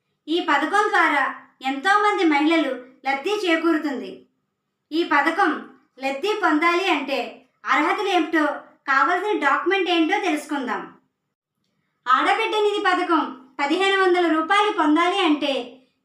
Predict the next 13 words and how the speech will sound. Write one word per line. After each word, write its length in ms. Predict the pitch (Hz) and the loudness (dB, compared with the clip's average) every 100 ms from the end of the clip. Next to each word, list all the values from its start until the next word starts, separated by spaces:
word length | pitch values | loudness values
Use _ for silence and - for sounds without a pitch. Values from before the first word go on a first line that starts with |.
| 302 | -2
కనీసం 500 | 302 381 427 427 339 | 0 0 0 0 2
వయసు 580 | 302 302 311 - - _ _ - | 2 0 -2 -4 -10 _ _ -6
పద్దెనిమిది 420 | 294 330 330 339 | -2 2 2 2
సంవత్సరాలు 440 | 302 302 339 403 | 2 0 0 0
నిండి 580 | 381 294 285 277 277 - _ _ - | 2 0 0 -6 -8 -12 _ _ -6
యాభై 280 | 269 311 349 | -2 0 2
తొమ్మిది 320 | 349 320 311 | 2 0 0
సంవత్సరాల 460 | 294 302 330 403 349 | -2 -2 0 0 2
మధ్య 280 | 277 285 | 0 0
ఉన్నవారికి 840 | 359 302 302 302 277 269 262 226 - _ _ - | 2 2 2 2 0 -6 -10 -10 -14 _ _ -6
ఈ 160 | 359 339 | -2 0
పథకం 380 | 311 330 403 | 0 0 0
వర్తిస్తుంది. 720 | 349 - 339 - 285 196 180 | 0 0 -4 -2 -4 -4 -10